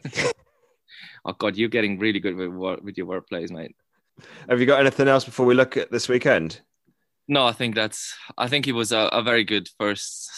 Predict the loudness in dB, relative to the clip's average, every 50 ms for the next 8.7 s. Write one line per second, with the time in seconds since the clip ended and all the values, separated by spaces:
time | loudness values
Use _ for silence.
0 | -6 -2 -2 0 0 0 -2 -6 -8 -8 -8 -8 -6 -6 -8 -6 -8 -8 -8 -10
1 | -12 -14 -18 -20 -20 _ _ _ -12 -8 -6 -6 -6 -6 -6 -6 -4 -4 -6 -6
2 | -8 -8 -6 -6 -4 -6 -6 -8 -10 _ _ _ _ _ _ _ _ -6 -4 -2
3 | -2 -2 -2 -4 -6 -8 -12 -12 -12 -12 -12 -12 -12 -12 -12 -8 -4 0 0 2
4 | 2 2 0 -2 -6 _ _ _ _ _ _ _ _ _ _ _ _ _ -4 -2
5 | 0 0 -2 -2 -4 -4 -4 -2 -2 -2 -2 -2 -2 -2 -2 -6 -8 -8 -6 -8
6 | -8 -8 -8 -8 -8 -8 -8 -10 -12 -12 -10 -10 -8 -8 -10 -10 -12 -14 -14 -14
7 | -14 -12 -12 -8 -6 -4 -4 -4 -4 -6 -10 -14 -18 -20 -20 _ -10 -8 -6 -6
8 | -6 -6 -6 -6 -6 -4 -4 -4 -6 -8 -8 -8 -10 -14